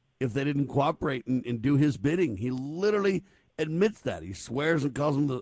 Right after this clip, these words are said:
S O Bs and, "Hey, I withheld money from him 'cause of this and that."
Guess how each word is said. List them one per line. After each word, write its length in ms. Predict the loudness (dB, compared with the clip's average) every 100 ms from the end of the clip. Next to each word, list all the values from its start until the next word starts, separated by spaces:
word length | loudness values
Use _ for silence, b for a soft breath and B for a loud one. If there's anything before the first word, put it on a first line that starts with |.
| -4
S 200 | -4 -2
O 160 | -2
Bs 400 | -2 -6 -4 -6
and, 140 | -6 -10 b b b b
"Hey, 140 | -2
I 160 | 0 4
withheld 380 | 4 4 2
money 260 | 4 4 4
from 220 | 4 4
him 120 | 4
'cause 240 | 4 0 2
of 60 |
this 140 | 0 0
and 80 |
that." 60 | 0